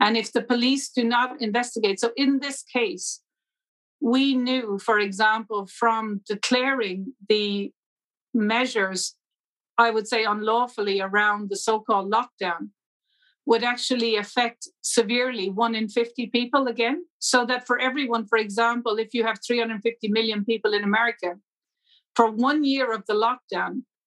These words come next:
we have lost three hundred and fifty million years of life on average. Okay? So that's just the harm of the lockdown.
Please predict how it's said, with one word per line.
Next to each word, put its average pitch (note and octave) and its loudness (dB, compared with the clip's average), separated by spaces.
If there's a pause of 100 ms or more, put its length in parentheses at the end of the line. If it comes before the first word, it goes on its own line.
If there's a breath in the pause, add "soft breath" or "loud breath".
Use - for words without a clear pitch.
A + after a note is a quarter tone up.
(260)
we A#3+ 2
have A#3+ -4
lost A3+ 0
three A#3+ 2
hundred G#3 -4
and G3+ -4
fifty A#3+ -2
million A3 0
years G#3 0
of G3 -4
life G3+ 2 (100)
on A3 2
average. F#3 -6 (1500)
Okay? A#3 -4 (560 loud breath)
So B3+ 2
that's C#4+ -2
just D4+ 0
the C#4+ 4
harm C4+ 0
of A3+ -8
the A3+ -2
lockdown. - -6